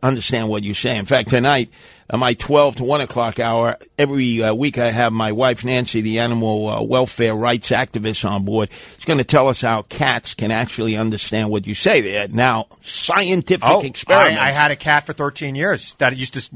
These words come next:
Speaker 2: actually fifteen years, who, uh, I, I've said was my girlfriend's cat. We lived together my first year of law school. She moved out after my first year of law school. I kept the cat. We fought over it for about an hour. I mean, the cat was more attached to me than her. And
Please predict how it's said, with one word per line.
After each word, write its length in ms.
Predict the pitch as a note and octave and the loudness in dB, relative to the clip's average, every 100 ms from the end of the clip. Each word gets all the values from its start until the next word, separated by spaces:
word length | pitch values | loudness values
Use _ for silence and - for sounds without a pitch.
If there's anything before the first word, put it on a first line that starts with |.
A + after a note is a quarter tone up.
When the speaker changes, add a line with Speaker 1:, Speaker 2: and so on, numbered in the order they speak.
| - | -2
Speaker 2:
actually 280 | C#3 E3+ - _ _ - | 0 0 -4 _ _ -2
fifteen 460 | A#3+ - D#3 F#2 | -2 -2 -6 -6
years, 420 | E2 A#1+ G1+ - _ - - - | -10 -18 -20 -20 _ -20 -20 -16
who, 380 | - C#3+ C3+ C3 | -2 0 0 2
uh, 260 | C3 A#2 G#2+ | 4 4 4
I, 180 | A2+ C3 | 2 2
I've 240 | B2 B2 | 2 0
said 340 | - C3+ B2+ D3 | 2 4 4 2
was 180 | B2 C3 | -4 0
my 300 | A#2+ A2+ - _ _ _ | 0 0 -6 _ _ _
girlfriend's 600 | - D#3+ F3+ - D3+ C3+ | 4 4 4 0 -4 -4
cat. 280 | - D3+ D3+ | 0 2 2
We 100 | B2 | -4
lived 180 | C3 D3+ | -6 -6
together 280 | C#3+ C#3 C3 | -2 -2 0
my 100 | B2 | -2
first 320 | - C3+ - | -2 -4 -2
year 80 | B2+ | -2
of 80 | A#2+ | 2
law 160 | B2 | 2
school. 240 | B2 - A2+ | 2 -4 -8
She 220 | - D#3 | -4 -2
moved 240 | D3+ B2+ | -2 2
out 200 | C3+ C3+ | 4 4
after 200 | A#2+ - | 0 -4
my 80 | B2 | -8
first 260 | A2+ B2 A#2+ | -4 -6 -4
year 80 | A2+ | -4
of 60 | |
law 140 | A2+ B2 | -2 -4
school. 280 | - G#2+ F#2+ | -6 -8 -4
I 120 | A#2+ | -4
kept 280 | - D3 - | 0 0 0
the 60 | |
cat. 400 | - C#3+ G#2 A2+ - | 0 4 4 2 -4
We 80 | A#2 | -16
fought 260 | - C#3+ D3 | 4 4 4
over 200 | B2+ B2 | 0 -4
it 40 | |
for 100 | - | -2
about 160 | A#2+ A2 | -2 0
an 100 | A2 | 0
hour. 320 | A#2 F#2 F2+ | 0 0 -6
I 20 | |
mean, 240 | G2+ G#2 F#2+ - - - - _ | -6 -6 -8 -14 -20 -20 -20 _
the 80 | A#2+ | -4
cat 200 | - C#3 | 0 0
was 140 | A#2 B2+ | 0 0
more 140 | A2+ | -2
attached 340 | - G2+ - | 0 -2 -2
to 60 | F#2 | -10
me 120 | E2+ | -10
than 120 | D2 C#2 | -10 -14
her. 200 | - - - - _ _ | -16 -20 -20 -20 _ _
And 540 | A#2 A2+ A2+ A2 A2 | 4 4 4 2 -2